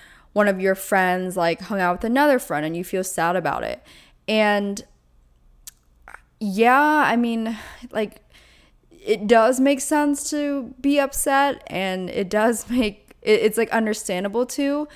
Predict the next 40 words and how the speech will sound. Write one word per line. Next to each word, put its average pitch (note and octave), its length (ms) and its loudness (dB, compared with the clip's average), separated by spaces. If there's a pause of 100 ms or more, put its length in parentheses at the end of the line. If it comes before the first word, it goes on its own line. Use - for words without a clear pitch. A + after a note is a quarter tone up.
(280)
But G#3+ 120 -2
then A3 200 2
again, G3+ 400 -2
I F#3 140 -2
go G3 120 -2
back G3+ 180 0
to A3+ 60 -8
the G3 80 -4
question, F3+ 520 -4 (1300)
is G#3+ 480 0 (200)
choosing C4+ 800 -2
to A#3 160 -6
be A3 160 -6
sad, D#3 640 -4 (160)
because F3+ 480 -2
remember, F#3 500 -2
you G3 400 -4
choose B3+ 600 -4
to - 120 -12
feel G3 300 -4
those F3 260 -2
emotions, E3+ 560 -8
whether F#3+ 240 0
you F#3+ 220 -4
wanna F#3+ 220 -4
believe F3+ 340 -4
it F#3 60 -6
or G#3+ 100 -4
not, A3+ 300 -2
and G3 100 -4
whether F3+ 160 -2
you F3+ 160 -6
wanna F3 160 -4
accept - 400 -8
it - 100 -6
or C4 120 -2
not, C#4+ 320 -2 (340)
you C4 220 0
actually B3 400 -2
choose A3 720 -6